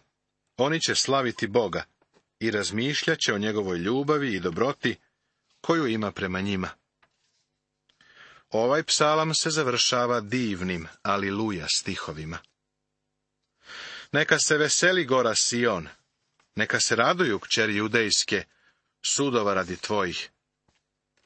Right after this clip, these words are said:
Pođite oko Siona i obiđite ga, izbrojte kule njegove,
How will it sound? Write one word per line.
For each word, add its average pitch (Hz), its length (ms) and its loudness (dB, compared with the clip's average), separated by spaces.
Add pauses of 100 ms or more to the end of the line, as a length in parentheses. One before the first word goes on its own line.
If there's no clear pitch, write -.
(120)
Pođite 123 600 2
oko 104 260 0
Siona 123 580 2
i 113 120 2
obiđite 113 640 0
ga, 85 100 -4 (640)
izbrojte 139 760 0
kule 135 520 0
njegove, 92 440 -2